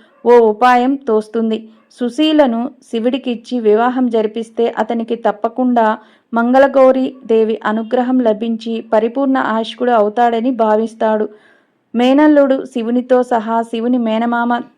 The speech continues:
ధ్యానంలో ఉన్న సుశీల తల్లిదండ్రుల వద్దకు చేరి, "శివుడనే బాలుడు నీ కూతురికి తగిన భర్త" అని దేవుని వాక్యంగా వారిని నమ్మిస్తాడు.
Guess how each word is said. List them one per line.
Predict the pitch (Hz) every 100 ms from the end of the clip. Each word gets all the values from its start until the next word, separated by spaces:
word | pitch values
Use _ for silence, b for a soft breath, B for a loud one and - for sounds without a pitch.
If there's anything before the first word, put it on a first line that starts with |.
| _ 202
ధ్యానంలో | 226 226 240 254 262 262
ఉన్న | 247 240 233
సుశీల | 226 214 254 262 254
తల్లిదండ్రుల | 254 208 226 240 247 254 247
వద్దకు | 233 190 220 220
చేరి, | 220 220 208 214 - B B
"శివుడనే | - 254 269 285 277 269
బాలుడు | 220 220 247 247 233 254
నీ | 220 226
కూతురికి | 226 226 247 262 254 254
తగిన | 247 214 220
భర్త" | 220 202 202 196
అని | 247 233 220 240
దేవుని | 202 208 247 254
వాక్యంగా | 240 226 240 226 220 240
వారిని | 233 208 208 226
నమ్మిస్తాడు. | 247 214 214 214 - 220 214